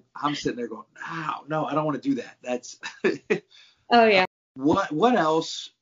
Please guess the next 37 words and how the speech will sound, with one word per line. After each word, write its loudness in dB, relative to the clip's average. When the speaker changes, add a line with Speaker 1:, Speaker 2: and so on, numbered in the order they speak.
Speaker 1:
What, 2
actually, -6
one -8
wrestler -6
you -2
s-, -6
you -2
mentioned, -6
I -2
wanna 2
go 6
talk -4
t-, -12
about -4
her -6
a -4
little -6
more. -6
Jordynne -2
Grace. -8
Um, -4
there -2
are -6
some -4
who -6
may -8
not -8
know -4
her -2
that -2
well. 2
She 2
is 4
on 0
Impact -8
right -4
now. -10